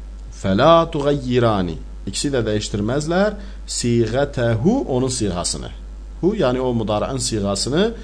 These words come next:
yapısını, sigasını, şeklini değiştirmezler. Yani sonunu cezim, mezim, nas, mas falan yapmazlar.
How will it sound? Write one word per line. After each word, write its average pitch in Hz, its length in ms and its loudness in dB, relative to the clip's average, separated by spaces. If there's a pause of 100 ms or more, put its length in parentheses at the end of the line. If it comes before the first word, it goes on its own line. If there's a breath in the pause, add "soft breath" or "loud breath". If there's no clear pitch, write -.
(320 loud breath)
yapısını, 117 680 0
sigasını, 117 560 -2
şeklini 117 640 0 (1000)
değiştirmezler. 107 840 0
Yani 127 200 0
sonunu 131 440 -2
cezim, 123 400 2
mezim, 123 440 -2 (140)
nas, 135 280 -2
mas 135 240 -2
falan 165 260 0
yapmazlar. 95 760 -4